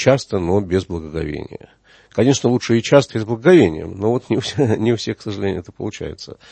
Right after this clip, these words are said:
Вот, поэтому, если возвращаться к вашему вопросу, неплохо ли, что вы вечером бываете,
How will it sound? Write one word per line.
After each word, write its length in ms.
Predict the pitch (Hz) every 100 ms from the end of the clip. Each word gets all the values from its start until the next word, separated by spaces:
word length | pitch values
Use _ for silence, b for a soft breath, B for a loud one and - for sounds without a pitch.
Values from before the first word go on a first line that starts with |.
| B B B -
Вот, 220 | 85 85
поэтому, 460 | - 113 - 104 104 B B B B
если 240 | 113 -
возвращаться 560 | 110 120 127 131 110 -
к 20 |
вашему 340 | 107 110 104
вопросу, 460 | 107 107 110 107 -
неплохо 500 | 104 - 117 107 107
ли, 140 | 107
что 240 | 95 - 98
вы 180 | 95 92
вечером 460 | 147 160 - 113
бываете, 640 | 98 92 90 85 - 82